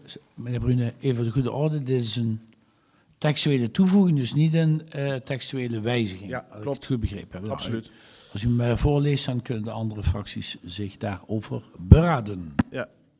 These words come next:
Speaker 2: door de hectiek heb ik die net niet besproken en overleg met andere fracties. Daarom bij deze dien ik hem nu in. Eh, amendement fractie C D A ten aanzien van de ontwerpbegroting tweeduizend vijfentwintig en meerjarenraming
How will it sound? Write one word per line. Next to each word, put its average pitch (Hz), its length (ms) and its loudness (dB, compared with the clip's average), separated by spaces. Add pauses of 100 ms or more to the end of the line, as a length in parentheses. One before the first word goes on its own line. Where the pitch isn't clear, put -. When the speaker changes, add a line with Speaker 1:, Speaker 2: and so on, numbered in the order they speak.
Speaker 2:
door 151 180 -4
de 160 60 0
hectiek 156 340 -2
heb 160 140 2
ik 147 80 -12
die 156 80 -4
net 147 180 2
niet 147 160 -2
besproken 139 600 0
en 139 120 4
overleg 135 300 0
met 139 120 -4
andere 165 260 0
fracties. 165 500 -4
Daarom 139 320 0
bij 135 120 0
deze 139 260 -2
dien 139 140 -2
ik 131 80 -8
hem 123 120 -4
nu 156 180 2
in. 170 220 2 (280)
Eh, 143 340 4
amendement 175 480 4
fractie 190 440 2
C 175 240 0
D 180 40 4
A 151 220 6
ten 151 260 0
aanzien 160 320 0
van 151 80 0
de 147 80 0
ontwerpbegroting 143 800 0
tweeduizend 135 440 -2
vijfentwintig 151 720 2
en 135 120 2
meerjarenraming 131 840 2